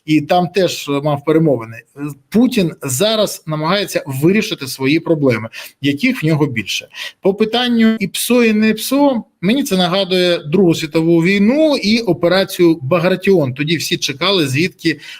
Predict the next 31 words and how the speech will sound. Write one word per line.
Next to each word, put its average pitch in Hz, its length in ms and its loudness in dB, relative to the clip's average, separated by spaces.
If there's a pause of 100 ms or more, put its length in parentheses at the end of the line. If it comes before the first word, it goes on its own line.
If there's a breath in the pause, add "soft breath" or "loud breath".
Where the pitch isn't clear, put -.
(100)
буде 165 300 2
наступ 156 520 -2
від 151 240 0
радянських 151 560 -2
військ 269 260 0
і 175 60 0
куди 190 280 -2
буде 180 320 2
рухати 170 400 -2
свої 156 280 0
війська 208 540 0
в 143 80 -4
основному 156 380 2
напрямку 165 520 -2
Жуков. 156 360 0 (520 loud breath)
А 175 380 2
тоді 202 260 -2
чекали, 165 480 -2
може 170 260 2
він 151 200 -2
піде 143 300 -4
на 143 140 -2
Угорщину, 147 600 0
може 143 300 0
на 139 140 -4
Польщу, 170 640 2
може 139 360 0
він 147 200 0
піде 151 420 2
іншим 190 500 0
шляхом. 175 320 -2